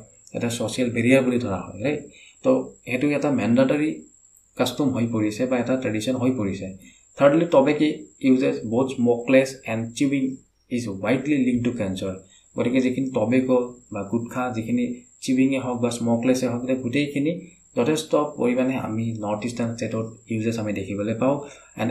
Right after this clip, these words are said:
এজ পাৰ দ্য গ্ল'বেল এডাল্ট টবেকো চাৰ্ভে, যিটো জি এ টি এছ হয়, ইণ্ডিয়া টুৱেন-,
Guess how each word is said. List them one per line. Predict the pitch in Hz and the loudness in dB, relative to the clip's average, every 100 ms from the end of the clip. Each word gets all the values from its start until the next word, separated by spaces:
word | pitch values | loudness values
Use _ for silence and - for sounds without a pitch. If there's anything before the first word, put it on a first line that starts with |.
| 127 | 0
এজ | 135 - | 0 -2
পাৰ | 131 | -2
দ্য | 127 | 0
গ্ল'বেল | 117 110 127 165 - | 2 2 2 2 0
এডাল্ট | 107 110 131 131 | -6 -2 -2 0
টবেকো | 123 120 131 | 2 2 2
চাৰ্ভে, | 127 113 101 | 0 -4 -4
যিটো | 101 120 113 | -4 -2 0
জি | 117 135 139 | 2 4 2
এ | 139 | 0
টি | 127 | 0
এছ | 120 120 | 0 -2
হয়, | 117 | -4
ইণ্ডিয়া | 107 113 | -2 -4
টুৱেন-, | 113 - 110 | -4 -4 -4